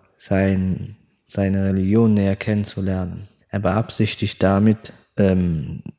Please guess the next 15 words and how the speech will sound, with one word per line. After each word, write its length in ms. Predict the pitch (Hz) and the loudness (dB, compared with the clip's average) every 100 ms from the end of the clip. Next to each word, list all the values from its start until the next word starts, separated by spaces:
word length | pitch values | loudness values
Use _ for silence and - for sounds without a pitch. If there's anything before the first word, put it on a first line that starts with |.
| _ - | _ -8
das 280 | 135 101 - | -2 -2 0
Angesicht 560 | 117 113 101 98 - | 4 4 4 2 0
Allah 280 | - 101 98 | -4 0 0
Ta'alas. 580 | 92 95 98 95 - - - | 0 0 2 0 -4 -14 -2
Weder 560 | 107 107 101 98 90 - - _ _ _ | 2 4 6 4 2 -2 -12 _ _ _
strebt 460 | - - 107 104 - | -18 -2 0 0 2
er 100 | 95 | 2
nach 300 | 95 92 - | 2 0 -4
Ansehen 760 | - 107 104 95 95 95 90 92 - | -2 0 2 2 2 2 0 -4 -10
oder 260 | - 110 90 | -6 -2 2
Anerkennung, 680 | 101 107 98 - 101 92 92 - _ _ - | 2 2 -2 0 0 0 -2 -8 _ _ 0
noch 280 | 117 110 - | 2 2 2
möchte 320 | 107 - 110 | 0 2 2
er 380 | 95 98 92 - - _ - | 4 4 2 -4 -14 _ -2
damit 640 | 104 98 98 95 - - | 2 4 2 0 -4 -16